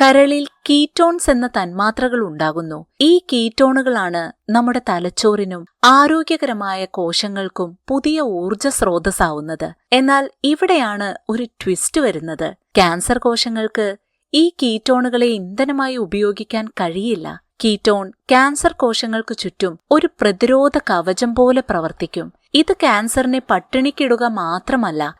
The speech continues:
നമ്മുടെ രോഗപ്രതിരോധ സംവിധാനത്തെ കൂടുതൽ ശക്തിപ്പെടുത്തുകയും ചെയ്യുന്നു. കീറ്റോജനിക് ഡയറ്റ് എന്നത് ഒരു ഫാഷൻ ട്രെൻഡ് അല്ല, മറിച്ച് ക്യാൻസറിനെതിരെ പോരാടാൻ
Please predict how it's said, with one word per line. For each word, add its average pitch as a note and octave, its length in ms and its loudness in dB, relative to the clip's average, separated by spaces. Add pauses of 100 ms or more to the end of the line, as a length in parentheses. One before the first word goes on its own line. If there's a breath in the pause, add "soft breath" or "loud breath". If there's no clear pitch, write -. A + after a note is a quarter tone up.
(120)
നമ്മുടെ G3 340 0
രോഗപ്രതിരോധ G3+ 1000 2
സംവിധാനത്തെ F3+ 1000 -4
കൂടുതൽ D4+ 460 0
ശക്തിപ്പെടുത്തുകയും B3 1080 0
ചെയ്യുന്നു. D#3+ 560 -6 (280)
കീറ്റോജനിക് D#4 800 4
ഡയറ്റ് G#3+ 440 2
എന്നത് F#3 420 0 (140)
ഒരു C4+ 160 2
ഫാഷൻ G#3+ 680 -2
ട്രെൻഡ് G3 340 -2
അല്ല, D#3 300 -2 (160)
മറിച്ച് G3+ 360 0
ക്യാൻസറിനെതിരെ G3 920 -2
പോരാടാൻ E3+ 720 0